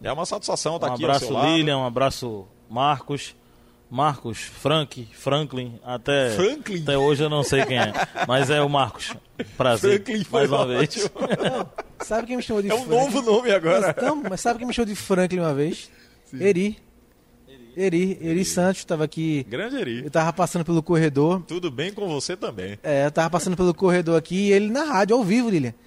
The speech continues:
Speaker 3: Ele, "Aqui passando pelo corredor agora, meu amigo Franklin." <laughs> Aí eu, "Franklin?"
Speaker 1: Que ótimo.
Speaker 3: Agora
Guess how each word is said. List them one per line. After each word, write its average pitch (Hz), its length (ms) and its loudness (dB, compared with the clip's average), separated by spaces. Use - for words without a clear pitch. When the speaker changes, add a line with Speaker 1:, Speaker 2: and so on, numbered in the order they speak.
Speaker 3:
Ele, 156 300 -2
"Aqui 226 300 -4
passando 240 340 -2
pelo 233 160 0
corredor 220 460 2
agora, 220 360 2
meu 226 140 0
amigo 220 320 -2
Franklin." 214 1080 2
<laughs> - 200 -16
Aí 208 240 4
eu, 202 100 4
"Franklin?" 226 800 -2
Speaker 1:
Que 196 60 0
ótimo. - 420 -2
Speaker 3:
Agora 196 440 4